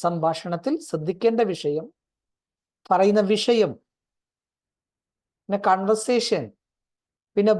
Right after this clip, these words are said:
ഭാഷ, ഇതെല്ലാം അവ്യക്ത ഭാവത്തിൽ നിലനിർത്തുക. അതായത് ഡിറ്റാച്ച് ആയിരുന്നു കൊണ്ട് സംസാരിക്കുക. ഭാഷ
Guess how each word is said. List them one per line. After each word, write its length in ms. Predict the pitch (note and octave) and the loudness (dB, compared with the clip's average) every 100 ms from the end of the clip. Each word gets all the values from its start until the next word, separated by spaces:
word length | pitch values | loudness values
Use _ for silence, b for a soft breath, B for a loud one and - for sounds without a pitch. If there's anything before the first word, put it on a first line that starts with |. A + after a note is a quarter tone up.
| E3 | 0
ഭാഷ, 340 | F3+ G3 G3 - D3+ D3 _ _ _ _ _ _ _ - E3 | 0 0 -2 -2 -2 -4 _ _ _ _ _ _ _ -10 -2
ഇതെല്ലാം 420 | D#3+ D#3+ E3+ B3+ G4+ - - | 0 2 2 2 -2 -12 -12
അവ്യക്ത 440 | D3 D3+ G3+ G#3+ A#3 F#3 | -10 -2 0 2 0 0
ഭാവത്തിൽ 440 | D3+ D3+ D#3 - D4 A4+ - _ _ _ D#3+ | 0 -2 -2 -2 -2 -2 -8 _ _ _ -4
നിലനിർത്തുക. 560 | D#3 D3 C#3+ C#3 D3 C#3 - | -2 -2 -6 -10 -14 -12 -8
അതായത് 300 | E3+ F#3+ G#3 D4 F#3 | -2 0 2 0 -2
ഡിറ്റാച്ച് 540 | F#3+ F#3 A#3 C#4 - G#3 | -2 2 2 2 0 0
ആയിരുന്നു 320 | F#3+ F#3 F#3 E3+ | 0 -2 -4 -4
കൊണ്ട് 240 | D#3+ A3 A4+ - _ _ - | -2 0 0 -6 _ _ -16
സംസാരിക്കുക. 640 | - D3 - D3 D3 _ _ _ _ _ _ _ _ _ _ G#3 | -12 -10 -10 -12 -12 _ _ _ _ _ _ _ _ _ _ 2
ഭാഷ 300 | G3+ G3+ | 2 2